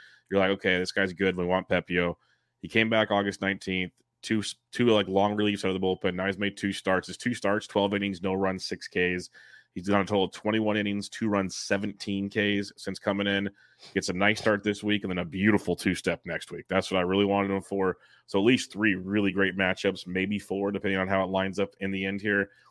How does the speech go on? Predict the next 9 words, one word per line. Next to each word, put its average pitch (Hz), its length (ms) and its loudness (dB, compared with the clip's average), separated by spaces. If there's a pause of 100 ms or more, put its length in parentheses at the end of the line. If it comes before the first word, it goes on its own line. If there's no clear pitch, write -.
(260)
Dodgers 98 380 4
are 98 40 -2
having 95 320 4
horrific 101 600 2
troubles 107 480 2
in 104 120 -4
that 107 140 4
rotation, 110 440 2
obviously. 110 580 0